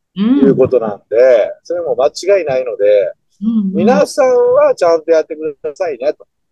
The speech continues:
Speaker 1: うんうん。<laughs>
Speaker 2: あー、マツコさんは諦めてるけども、皆さんは、まあ、ちゃんとやりましょうね、みたいなね。
Speaker 1: うんうんうんうん。
Speaker 2: 言ってくれてましたよね。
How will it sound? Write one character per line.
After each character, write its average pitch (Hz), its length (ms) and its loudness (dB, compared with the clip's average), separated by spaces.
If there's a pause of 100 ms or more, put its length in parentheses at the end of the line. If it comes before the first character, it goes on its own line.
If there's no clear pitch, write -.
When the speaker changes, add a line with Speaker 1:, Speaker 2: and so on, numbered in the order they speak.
(360)
Speaker 1:
う 180 40 -4
ん 196 40 0
う 180 300 -4
ん。 180 60 -10
<laughs> - 0 -
Speaker 2:
あ 220 840 -6
ー、 - 680 -12
マ 240 180 0
ツ - 140 -14
コ 262 100 0
さ 262 160 2
ん 247 80 2
は 214 160 2
諦 208 260 -2
め 208 120 -8
て 151 100 -6
る 131 120 -12
け 123 80 -6
ど 110 80 -6 (200)
も、 113 380 -8
皆 180 200 -12
さ 175 220 -4
ん 170 60 -6
は、 180 440 -2 (540)
ま - 60 -20
あ、 - 20 -20
ち - 100 -6
ゃ 107 60 0
ん 101 80 -6
と - 80 -2
や 98 60 2
り 98 80 -6
ま 101 120 -10
し - 120 -8
ょ 101 40 4
う 92 160 -6
ね、 190 120 2
み - 100 -12
た 95 100 -4
い - 20 0
な 98 80 -4
ね。 - 60 -20 (440)
Speaker 1:
う 165 400 -12
ん 160 40 -10
う 156 40 -14
ん 143 40 -16
う 143 40 -14
ん 156 60 -14
う - 20 -10
ん。 151 180 -14
Speaker 2:
言 160 260 -12
っ - 20 -20 (1040)
て - 40 -12
く 92 60 -2
れ 90 140 -2 (320)
て - 80 -2
ま 90 120 -4
し - 120 -12
た - 60 -8
よ - 120 -12
ね。 120 100 -2